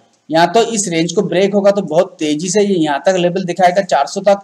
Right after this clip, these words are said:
यानी कि तीन सौ रुपये आपके आसपास। अगर आपको ये चीज तीन सौ रुपये के ऊपर आप buying करो थ्री थर्टी, थ्री फ़ोर्टी के ऊपर,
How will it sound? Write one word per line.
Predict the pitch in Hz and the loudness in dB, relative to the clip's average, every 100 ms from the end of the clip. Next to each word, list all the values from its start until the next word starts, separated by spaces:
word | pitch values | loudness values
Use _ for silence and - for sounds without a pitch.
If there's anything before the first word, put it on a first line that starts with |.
| - _ - | -6 _ -2
यानी | 165 185 | 0 0
कि | 202 | -4
तीन | - 185 175 | -4 -4 -2
सौ | 180 208 | 0 0
रुपये | 202 202 | 2 2
आपके | 196 208 | 4 4
आसपास। | 180 - - - - _ _ 151 | 2 4 0 0 -8 _ _ -2
अगर | 175 | 4
आपको | 175 170 202 | 4 4 2
ये | 180 180 | 2 0
चीज | 180 208 208 | -2 -6 -6
तीन | - 170 | -4 -4
सौ | 170 208 | -2 0
रुपये | 190 196 | 2 0
के | 190 | 0
ऊपर | 190 190 | 2 2
आप | 190 | 2
buying | 170 147 180 | 2 0 0
करो | 175 180 | -2 -2
थ्री | - 185 - | -6 -12 -4
थर्टी, | 156 - 185 | -4 -2 -6
थ्री | 180 175 | -4 -6
फ़ोर्टी | 175 143 - | -2 -2 -2
के | 156 185 | -2 -2
ऊपर, | 165 151 | 2 2